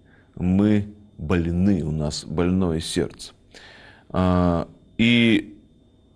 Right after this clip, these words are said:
раз больны, то это говорит о том, что душа наша не свободна,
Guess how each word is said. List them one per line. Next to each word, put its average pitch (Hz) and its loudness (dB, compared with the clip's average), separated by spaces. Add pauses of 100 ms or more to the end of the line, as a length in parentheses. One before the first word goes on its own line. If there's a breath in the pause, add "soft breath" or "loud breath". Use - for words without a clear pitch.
(460)
раз 120 0
больны, 139 4
то 117 2
это 113 2
говорит 110 4
о 107 0
том, 147 0
что 107 0
душа 110 0
наша 98 -2
не 104 2 (100)
свободна, 127 -2